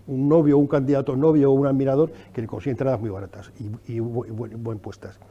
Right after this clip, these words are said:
Fuimos a ver el Tríptico de Puccini, que yo no sabía ni que existía esa ópera. Cantaba Plácido Domingo, la tercera,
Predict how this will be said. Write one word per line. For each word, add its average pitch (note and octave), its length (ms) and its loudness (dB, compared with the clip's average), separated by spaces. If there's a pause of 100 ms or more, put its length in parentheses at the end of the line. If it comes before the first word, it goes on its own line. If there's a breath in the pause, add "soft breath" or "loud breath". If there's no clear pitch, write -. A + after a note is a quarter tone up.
(420 loud breath)
Fuimos D3 260 0
a D#3 60 4
ver D#3+ 80 8
el C#3 100 4
Tríptico C#3+ 480 -2
de C3 180 2
Puccini, D#3 440 -4
que - 100 -8
yo A#2+ 60 -4
no B2+ 60 -4
sabía C3 180 -4
ni C3+ 80 -2
que - 80 -8
existía A#2+ 400 -8
esa B2+ 140 -4
ópera. C3+ 360 -6 (140)
Cantaba C3 420 0
Plácido B2+ 520 -6
Domingo, B2+ 280 2
la G#2+ 120 -4
tercera, B2+ 440 -4